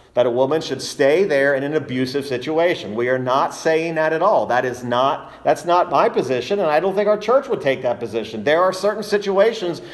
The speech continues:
where a person has to get away, especially for their own safety.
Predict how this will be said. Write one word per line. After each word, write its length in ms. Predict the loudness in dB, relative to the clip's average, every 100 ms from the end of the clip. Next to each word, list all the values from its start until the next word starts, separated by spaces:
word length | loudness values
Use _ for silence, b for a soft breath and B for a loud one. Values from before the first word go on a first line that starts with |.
| B
where 180 | 2 2
a 120 | 2
person 400 | 2 2 2 -2
has 300 | 0 0 0
to 100 | -2
get 220 | 0 0
away, 360 | 2 4 4 2
especially 580 | 0 2 2 2 -4 -4
for 180 | -4
their 220 | -2 0 0
own 180 | -2
safety. 560 | -2 -2 -2 -4 -12